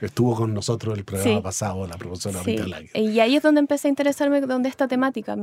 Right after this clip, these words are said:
Speaker 2: eh, de la maternidad relacionada a, eh, migración, interculturalidad.
Speaker 1: ¿Cuáles son las dificultades mayores que encontraste en tu investigación?
Speaker 2: Eh, uf, em, yo creo que la problemática central es cuando las instituciones,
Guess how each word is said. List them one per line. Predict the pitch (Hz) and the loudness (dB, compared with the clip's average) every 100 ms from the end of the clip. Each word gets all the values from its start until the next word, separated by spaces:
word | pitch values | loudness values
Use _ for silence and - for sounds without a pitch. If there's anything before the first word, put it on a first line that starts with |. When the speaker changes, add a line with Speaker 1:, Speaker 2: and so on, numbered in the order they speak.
| - | -6
Speaker 2:
eh, | 208 208 | -6 -6
de | 202 | -4
la | 208 | -2
maternidad | 214 208 214 214 208 214 247 254 | 0 0 -2 -2 2 2 2 0
relacionada | 254 240 - 233 233 240 247 | -2 -4 -4 -4 -2 0 -2
a, | - 220 220 220 - - | -2 -4 -2 -2 -4 -6
eh, | 202 196 | -6 -4
migración, | 202 208 208 240 233 233 | -4 -4 -4 -2 -2 -2
interculturalidad. | 233 226 226 220 220 220 214 214 196 - _ _ - - - - _ _ _ _ _ | -4 -6 -8 -10 -8 -4 -4 -4 -8 -12 _ _ -20 -20 -20 -20 _ _ _ _ _
Speaker 1:
¿Cuáles | - 180 202 | 2 2 2
son | 175 | 2
las | 165 | 4
dificultades | 143 123 120 139 135 | 4 4 2 4 4
mayores | 117 117 143 | 4 4 4
que | 131 | 2
encontraste | 113 107 117 - 107 | 0 -2 -2 -2 -4
en | 95 | -4
tu | 104 | -4
investigación? | 90 90 92 80 - 73 73 _ _ _ _ _ _ _ _ _ _ _ _ _ _ | -4 -6 -8 -8 -10 -10 -14 _ _ _ _ _ _ _ _ _ _ _ _ _ _
Speaker 2:
Eh, | - 240 233 220 214 - | 0 2 2 -2 -8 -4
uf, | 262 262 - - - | -4 -4 -10 -20 -8
em, | 214 220 208 202 196 190 226 247 - | -2 2 2 0 -2 -8 -10 -12 -8
yo | - 220 247 | -2 2 2
creo | 277 285 285 | 4 4 2
que | 240 226 | -2 0
la | 220 | -2
problemática | 214 208 208 214 247 269 | -2 -4 -2 -4 -4 -6
central | - 233 214 220 | -4 -6 -2 -2
es | 254 | -2
cuando | - 226 214 | -2 0 2
las | 208 - | 0 0
instituciones, | 220 - 202 196 - 247 285 277 - | -4 -4 -8 -8 -2 2 2 2 -2